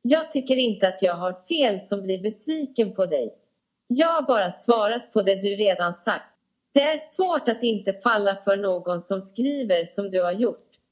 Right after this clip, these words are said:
Jag tycker att det är rätt manipulativt faktiskt. Sexton och femtiotre. Jag är inte manipulativ.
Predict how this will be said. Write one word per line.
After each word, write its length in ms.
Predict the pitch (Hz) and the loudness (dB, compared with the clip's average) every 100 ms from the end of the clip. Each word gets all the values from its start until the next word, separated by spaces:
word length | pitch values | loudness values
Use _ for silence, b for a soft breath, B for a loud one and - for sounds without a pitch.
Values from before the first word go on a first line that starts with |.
| _ _ _ | _ _ _
Jag 300 | 247 330 330 | 0 0 0
tycker 320 | 285 254 208 | -2 4 4
att 120 | 196 208 | 4 2
det 60 | |
är 200 | 190 185 | 2 2
rätt 300 | 285 302 - | -2 -2 -2
manipulativt 1400 | 240 233 214 208 226 - 247 233 262 254 269 233 - - | 2 2 2 -2 -6 -2 0 0 -2 0 0 0 -4 -4
faktiskt. 560 | 214 - - 135 - _ _ _ _ _ _ _ _ _ _ _ _ _ _ _ | -4 -6 -12 -12 -12 _ _ _ _ _ _ _ _ _ _ _ _ _ _ _
Sexton 760 | - - 359 359 - - 349 285 | -18 -2 -2 -2 -10 -2 0 0
och 160 | 202 - | -2 0
femtiotre. 720 | 202 202 233 - 294 196 - _ _ _ _ _ _ _ _ | -2 -2 -4 0 2 2 0 _ _ _ _ _ _ _ _
Jag 320 | 240 302 320 | 4 6 6
är 40 | 302 | 4
inte 300 | 254 196 196 | 2 2 2
manipulativ. 1040 | 214 254 233 196 185 170 170 - 165 123 | 2 0 -2 -4 -2 0 -2 0 -2 -2